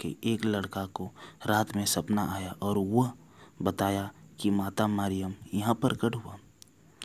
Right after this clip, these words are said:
जिसमें लोग माता मारियम की पूजा करने लगा और यह भी कह रहा था कि WhatsApp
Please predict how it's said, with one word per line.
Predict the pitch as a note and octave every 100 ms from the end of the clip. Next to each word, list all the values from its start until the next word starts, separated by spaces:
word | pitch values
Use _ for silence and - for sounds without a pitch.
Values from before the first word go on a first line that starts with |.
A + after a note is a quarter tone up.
| - - - - -
जिसमें | C3+ D3+ E3+ D#3+
लोग | D3 C#3+ D3 -
माता | A#2 B2 C3
मारियम | A#2+ A#2 A#2
की | A2+
पूजा | B2+ G#2 G#2+ G#2
करने | G#2+ G2+ F#2
लगा | G2 G#2+ A2 - - - - - - - - - -
और | C3 B2
यह | B2+ C#3
भी | A#2 A#2+ A2+ - - -
कह | C3+
रहा | C3+ B2
था | A2+ G#2+
कि | G#2+ - G#2+ G#2+ - - - - - _ - - -
WhatsApp | A2 A2 - C3+